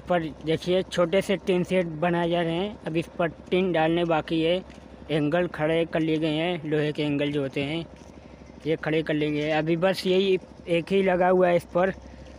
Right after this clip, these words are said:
आगे भी लगेंगे। इस पर हम अभी आ चुके हैं भटनी जंक्शन की तरफ, यानी इंदारा के यार्ड में हूँ मैं। और यहाँ पर देख सकते हैं कितना ज़्यादा काम हो रहा है। यार्ड की लंबाई जो है आगे भी बढ़ाई जा रही है।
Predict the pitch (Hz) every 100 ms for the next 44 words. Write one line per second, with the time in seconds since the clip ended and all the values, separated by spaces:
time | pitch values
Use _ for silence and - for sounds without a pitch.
0 | - 151 165 190 175 190 170 - - -
1 | - 135 151 165 170 170 185 196 - 165
2 | - - 180 175 - - - - - -
3 | - - - - - - _ _ _ -
4 | 175 196 185 180 190 190 190 180 196 175
5 | 190 196 208 175 135 147 - 180 185 175
6 | 165 - 180 175 160 170 185 - - -
7 | _ 170 165 156 160 156 156 170 185 180
8 | 180 165 175 170 175 156 160 170 185 -
9 | _ _ _ - - 156 147 160 165 165
10 | 165 170 165 170 175 - 151 - 165 175
11 | - - 156 160 170 160 151 156 156 160
12 | 160 151 143 160 - 156 147 139 147 156
13 | 151 147 151 117 123 127 143 139 131 131
14 | 135 131 131 127 127 139